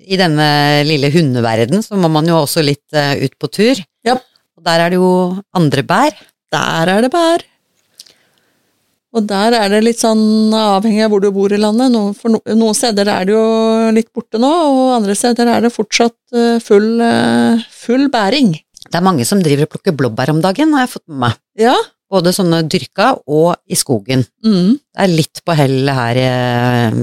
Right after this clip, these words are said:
Speaker 1: på Kragerø-traktene, men jeg fant, eh, et sted som ikke er sånn overeksponert av sol.
Speaker 2: Ja.
Speaker 1: Skikkelig store blåbær. Så det spørs om
Speaker 2: Åh.
Speaker 1: ikke det blir en del av tapas, eh.
Speaker 2: Oh.
Speaker 1: Ja, jeg må
Speaker 2: Du,
Speaker 1: finne på noe med de.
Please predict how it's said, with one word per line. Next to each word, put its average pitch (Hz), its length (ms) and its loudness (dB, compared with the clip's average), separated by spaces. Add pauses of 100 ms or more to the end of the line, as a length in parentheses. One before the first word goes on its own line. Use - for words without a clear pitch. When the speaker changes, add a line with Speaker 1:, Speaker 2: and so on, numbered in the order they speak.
(340)
Speaker 1:
på 123 80 -18
Kragerø-traktene, 110 680 -4
men 165 160 2
jeg 143 320 0
fant, 123 340 -2 (200)
eh, 127 180 -2
et 127 120 -6
sted 110 280 -6
som - 180 -6
ikke 135 220 -10
er 117 60 -2
sånn 117 200 -2
overeksponert 104 960 -4
av 117 80 -2
sol. 175 380 -2 (480)
Speaker 2:
Ja. 208 260 0 (160)
Speaker 1:
Skikkelig - 840 -4
store 180 320 -8
blåbær. 165 340 0 (720)
Så - 100 -20
det 349 40 -4
spørs 349 220 2
om 320 80 0
Speaker 2:
Åh. 330 120 -2
Speaker 1:
ikke 202 120 -4 (140)
det 185 260 2
blir 151 300 -6
en 156 100 4
del 143 200 2
av 139 120 -2
tapas, - 640 -4
eh. 113 840 0 (200)
Speaker 2:
Oh. 320 640 0 (800)
Speaker 1:
Ja, - 80 -4 (100)
jeg 151 60 -4
må 165 80 0
Speaker 2:
Du, 226 100 0
Speaker 1:
finne 139 100 -2
på 170 120 -2
noe 165 100 2
med 139 100 0
de. 139 120 -6